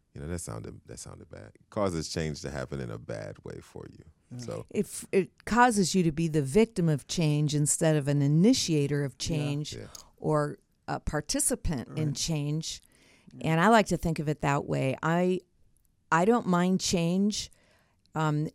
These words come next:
Speaker 3: if I'm the initiator of it.
Speaker 2: <laughs> Yeah.
Speaker 3: <laughs> I do not like being the victim of change.
Speaker 2: Yeah.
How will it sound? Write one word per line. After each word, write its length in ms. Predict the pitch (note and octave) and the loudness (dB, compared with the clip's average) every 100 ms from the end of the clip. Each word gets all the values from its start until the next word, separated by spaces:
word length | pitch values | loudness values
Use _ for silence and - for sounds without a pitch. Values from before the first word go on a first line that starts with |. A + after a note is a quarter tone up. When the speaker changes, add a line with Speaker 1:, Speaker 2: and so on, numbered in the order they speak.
| - | -4
Speaker 3:
if 180 | D#3+ | -2
I'm 440 | D3+ D#3 D#3 D3+ - _ _ - - D3+ | 0 0 2 0 -4 _ _ -20 -18 -6
the 200 | D#3+ D3+ - | -2 -2 0
initiator 720 | D#3+ D3+ - F3 F3+ F#3+ D#3+ | 2 2 0 2 4 6 6
of 100 | A#2+ | 8
it. 140 | C4 | 6
Speaker 2:
<laughs> 140 | - - D3+ G3+ G3 - E3 - A3+ C3+ | 4 0 2 2 2 6 6 6 2 2
Yeah. 200 | C#3 D#4+ | 0 -2
Speaker 3:
<laughs> 60 | - - E3+ - C#4 C4 - - - A#2+ A2+ - - - | -2 -6 -8 -6 -8 -10 -12 -18 -16 -16 -16 -16 -8 2
I 120 | F3 | 2
do 280 | D3+ F3+ C4 | 4 4 6
not 260 | B3+ G3+ | 6 4
like 220 | F3+ D#3+ | 2 2
being 380 | D3 E3+ E3 E3 - | 2 0 0 -2 -4
the 560 | D#3 D3 E3 D#3+ D#3 - | -6 -2 0 0 0 -4
victim 500 | D3 C3+ B2+ - D3+ | -10 -4 -4 -2 -4
of 220 | D3 - | -4 -6
change. 640 | - E3+ D3+ D#3 G3 - - - | -4 -2 0 2 2 0 -12 -20
Speaker 2:
Yeah. 80 | - | -16